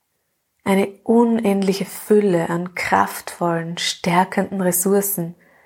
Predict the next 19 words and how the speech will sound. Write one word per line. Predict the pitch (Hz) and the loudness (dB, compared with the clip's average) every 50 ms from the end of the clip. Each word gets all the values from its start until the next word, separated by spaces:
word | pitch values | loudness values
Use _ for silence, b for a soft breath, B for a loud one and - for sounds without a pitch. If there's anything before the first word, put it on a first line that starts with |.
| b b b b b - | b b b b b -6
befindet | - 180 - - 196 196 196 202 208 | -4 -2 0 2 2 2 2 2 2
sich | - 185 - | 0 0 0
in | 185 180 | 0 0
diesem | 180 170 - 175 170 | 0 0 0 -2 -4
Kristallgefäß. | - - 170 - - - - 170 165 165 170 170 165 165 - - - - - - - - - _ _ _ _ _ _ _ _ _ _ _ _ _ _ _ _ _ _ _ _ _ _ _ _ _ _ _ _ _ _ _ _ _ _ _ _ _ | -4 -6 -6 -6 -4 -2 -2 0 0 0 -2 -4 -6 -6 -4 -6 -6 -6 -8 -12 -16 -18 -20 _ _ _ _ _ _ _ _ _ _ _ _ _ _ _ _ _ _ _ _ _ _ _ _ _ _ _ _ _ _ _ _ _ _ _ _ _
Und | 180 170 - | -8 -4 -2
das | 165 - - | -2 -2 -2
Beste | - 180 175 170 - - - 185 | -2 -2 -2 -2 -2 -2 0 2
daran | 185 180 175 180 180 | 2 2 2 2 0
ist, | 190 190 196 - - - - _ - - _ _ _ _ _ _ _ _ _ _ _ _ _ _ _ _ - | 0 -2 -4 -4 -8 -10 -12 _ -20 -20 _ _ _ _ _ _ _ _ _ _ _ _ _ _ _ _ -6
du | - 190 185 | -4 -2 0
darfst | - 180 170 170 - - - | 0 0 0 0 0 -2 -2
dich | 185 - - | -4 -2 0
daran | - 180 175 180 175 175 | 0 0 0 0 -2 -4
bedienen. | - 175 - 208 220 240 220 208 180 175 185 - _ _ _ _ _ _ _ _ _ _ _ _ _ _ _ _ _ _ _ _ _ _ _ _ _ _ _ _ _ _ _ _ _ _ _ _ | -6 -8 -4 -2 -2 -2 -2 -4 -6 -10 -14 -20 _ _ _ _ _ _ _ _ _ _ _ _ _ _ _ _ _ _ _ _ _ _ _ _ _ _ _ _ _ _ _ _ _ _ _ _
Schöpfe | - - - - 190 202 202 202 - - 220 196 | -8 -6 -2 0 0 0 0 -2 -2 0 0 0
aus | 190 190 - | 0 -2 -4
dem | - 185 180 | -6 -8 -8
Vollen. | 175 - - - - 185 175 185 190 185 170 160 156 156 160 175 | -8 -10 -12 -4 0 0 2 2 2 0 -2 -6 -12 -16 -20 -20